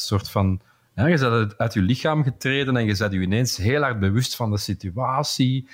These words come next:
en het rare van de situatie, van al die mensen die daar zitten met hun hoofden naar jou gekeerd. En jij als enige op dat podium, wat een heel rare situatie is, hè. Eh,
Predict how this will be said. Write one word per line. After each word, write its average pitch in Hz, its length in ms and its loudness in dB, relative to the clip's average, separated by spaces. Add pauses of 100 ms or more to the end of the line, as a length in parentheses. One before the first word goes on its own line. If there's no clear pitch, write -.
(180)
en 131 100 0
het 156 160 0
rare 107 520 2
van 101 160 0
de 95 60 0
situatie, 95 880 -2
van 113 220 -2
al 113 200 0
die 98 140 2
mensen 104 380 2
die 95 80 -4
daar 95 180 0
zitten 95 260 -4
met 92 120 -2
hun 92 120 -2
hoofden 101 320 0
naar 90 220 -2
jou 92 380 0
gekeerd. 98 460 -4
En 87 160 -8 (580)
jij 107 220 2
als 110 200 0
enige 117 320 2
op 107 80 0
dat - 180 0
podium, 123 300 2
wat 117 140 2
een 117 100 2
heel 117 300 0
rare 131 280 -2
situatie 113 720 0
is, 110 100 2
hè. 107 100 2 (560)
Eh, 120 540 2